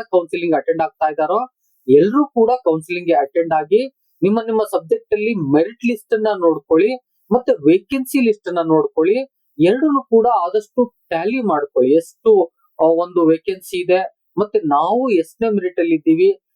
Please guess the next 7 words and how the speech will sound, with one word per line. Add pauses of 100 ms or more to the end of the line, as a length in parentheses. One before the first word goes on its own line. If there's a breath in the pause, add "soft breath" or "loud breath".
(160)
ನಾವು
ಅಲ್ಲಿ
ಅಟೆಂಡ್
ಆಗ್ಲಿಕ್ಕೆ
ಸಾಧ್ಯ
ಆಗುತ್ತಾ
ಇಲ್ವಾ,